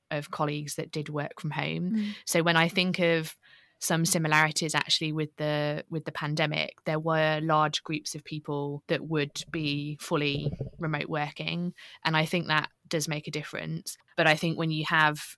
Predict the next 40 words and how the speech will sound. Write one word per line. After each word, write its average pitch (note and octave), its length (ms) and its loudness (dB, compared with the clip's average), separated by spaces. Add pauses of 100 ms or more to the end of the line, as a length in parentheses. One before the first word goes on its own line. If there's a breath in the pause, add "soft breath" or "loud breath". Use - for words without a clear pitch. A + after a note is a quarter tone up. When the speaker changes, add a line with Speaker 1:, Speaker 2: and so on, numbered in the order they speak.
(180)
Speaker 1:
a D#3 100 0
large D3 340 2
organisation D3 640 -2
with D3 220 -4
more D3+ 400 -2
of D3+ 180 -8
the D3 560 -4
employee D#3 400 -2
base D3 380 -2
in, D3 280 -4
in D#3 180 -4
one D3 200 -2
geography, D3+ 720 -4 (520 loud breath)
that E3+ 300 4
makes D#3+ 420 -2
it D3+ 180 -2
less D#3 340 0
complex - 720 -2
from D3+ 240 -4
things C#3+ 280 -6
like D3+ 160 -6
a - 40 -16
time D3+ 320 -2
zone D3 240 -4
perspective. D#3+ 880 -6
And D3 440 -2 (200)
there D3+ 180 2
are D3 560 4 (140)
then D3+ 260 -2
sort D3 180 -6
of C#3+ 200 -6
less D3 240 -2
challenges D3 580 -2
potentially D3 640 -6
around C#3+ 260 -6
things D3 240 -8
like D3 160 -6
cultural D3 400 -8
norms. C#3+ 540 -8
Whereas D3 400 -2